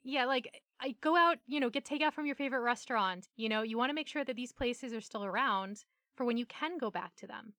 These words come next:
You know, if you like a, a local newspaper or a local radio station or a local anything, you know, musician, venue, whatever, like, buy the t-shirt, give them some money, sign up for the Patreon,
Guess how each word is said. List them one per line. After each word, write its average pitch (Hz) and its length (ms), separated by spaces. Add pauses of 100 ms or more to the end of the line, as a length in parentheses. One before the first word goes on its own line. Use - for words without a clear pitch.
You 233 120
know, 226 80
if 214 200
you 226 100
like 233 220
a, 262 160
a 214 260
local 220 340
newspaper 190 600 (340)
or 240 120
a 233 60
local 208 600
radio 233 300
station 208 640
or 214 220
a 220 100
local 208 640 (840)
anything, - 540
you 240 100
know, 208 260
musician, 254 760
venue, 269 540
whatever, 226 540
like, 196 260
buy 214 240
the 311 100
t-shirt, 233 580 (320)
give 202 140
them 269 140
some 320 200
money, 247 420
sign 185 240
up 202 100
for - 60
the 202 80
Patreon, 226 720